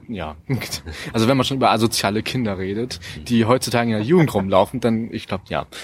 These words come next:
ich glaub, das geht doch schon. <laughs> Und, äh, dann haben sie bemerkt, gut, er hat nicht mehr alle Tassen im Schrank oder hat sie noch alle, aber die sind alle schwarz mit, äh, Kaffee.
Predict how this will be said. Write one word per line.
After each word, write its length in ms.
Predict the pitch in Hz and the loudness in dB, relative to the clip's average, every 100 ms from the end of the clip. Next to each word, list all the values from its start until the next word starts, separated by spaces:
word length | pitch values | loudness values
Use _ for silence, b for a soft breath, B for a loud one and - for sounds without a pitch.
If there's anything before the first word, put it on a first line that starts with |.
| B | B
ich 80 | - | -4
glaub, 120 | - | -4
das 120 | - - | -4 -4
geht 140 | - | -2
doch 120 | 85 | 0
schon. 160 | - 123 | 0 2
<laughs> 40 | 110 - 90 - _ - B 302 302 B B B - | 2 2 0 0 _ -20 B -6 -4 B B B -6
Und, 600 | 117 110 110 110 107 - | 2 4 4 4 2 0
äh, 320 | 120 104 101 B B | 4 4 4 B B
dann 140 | 104 | -6
haben 120 | 101 104 | -2 0
sie 100 | 107 | 2
bemerkt, 260 | 107 104 | 2 2
gut, 240 | 135 117 - | 2 2 2
er 360 | 113 101 98 - | 2 2 2 -2
hat 320 | - 120 - | -4 -2 0
nicht 140 | 104 | 0
mehr 500 | 110 104 104 101 95 - | 0 0 0 0 -2 0
alle 180 | 107 98 | -2 -2
Tassen 240 | 110 139 | -4 -4
im 100 | 135 | -4
Schrank 300 | - 131 143 | -2 -2 -2
oder 240 | 113 95 | -2 -2
hat 180 | 113 131 | 2 0
sie 100 | 175 | 2
noch 180 | 147 - | 2 2
alle, 200 | 143 156 | 2 2
aber 160 | 107 107 | 2 2
die 80 | |
sind 120 | 104 - | 2 0
alle 160 | 107 | 0
schwarz 340 | - 113 110 - | 0 2 0 -2
mit, 300 | 113 - 117 | -4 -4 -6
äh, 320 | 110 107 104 - | -4 -4 -4 -2
Kaffee. 340 | 143 139 202 | 0 4 2